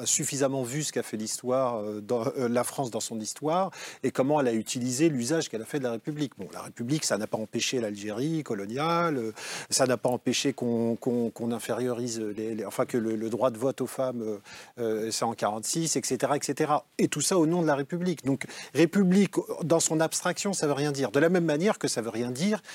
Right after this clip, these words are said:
un autre couple oppositionnel qui fonctionne et qui tourne à plein régime. En ce moment, c'est islam-laïcité. Bon, bah ça, euh, ça, euh, ça, c'est pas possible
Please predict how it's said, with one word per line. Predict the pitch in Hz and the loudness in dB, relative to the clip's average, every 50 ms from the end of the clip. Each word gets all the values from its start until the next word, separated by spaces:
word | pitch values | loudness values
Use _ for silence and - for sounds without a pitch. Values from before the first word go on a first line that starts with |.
| - - - _ | -16 -16 -10 _
un | 127 123 123 135 | -2 0 2 4
autre | 156 175 170 - - | 4 4 4 0 -10
couple | - - 175 147 - 131 | -8 -8 -8 -2 0 -2
oppositionnel | 117 - 131 120 117 123 - - - 135 131 156 156 | 0 2 0 0 0 -4 -4 0 0 2 2 2 -2
qui | 147 - 110 | -2 -6 -10
fonctionne | - - 123 - - - 160 147 | -6 -6 -6 -4 0 2 2 2
et | 127 - | 2 0
qui | - - 143 | -2 -6 -6
tourne | - - 175 180 180 147 147 139 | -2 2 4 4 4 4 4 2
à | 127 113 110 110 104 104 110 - | 2 2 0 0 -2 -4 -2 0
plein | 147 147 | 0 0
régime. | 127 135 127 120 143 147 127 107 95 - - - - - - - - | 2 0 -2 -2 -2 -2 -4 -4 -6 -8 -18 -20 -20 -20 -20 -20 -16
En | - - | -12 -12
ce | - - | -2 -2
moment, | 143 147 190 220 | 0 2 2 2
c'est | - - 170 175 180 - | 4 6 6 6 6 6
islam-laïcité. | 220 147 - - 190 175 170 160 156 147 143 - - 127 - 131 127 120 - _ _ | 2 -2 0 2 2 4 4 4 2 2 0 -2 -8 -6 -4 -2 -4 -4 -6 _ _
Bon, | - 107 104 - 95 | -10 -10 -10 -10 -10
bah | 90 - | -6 -2
ça, | - - 165 160 165 156 | -2 2 2 2 2 2
euh, | 123 107 107 104 | 0 -2 -4 -4
ça, | - - 180 185 165 147 | -2 0 2 2 2 0
euh, | 113 104 101 101 98 | 0 -2 -4 -6 -6
ça, | - - - 147 | -6 -4 -2 -2
c'est | - - - | -2 -2 -4
pas | - - | -4 -6
possible | 117 - 175 - - 113 196 156 - 113 | -4 -4 -4 -2 -2 -4 -4 -6 -8 -14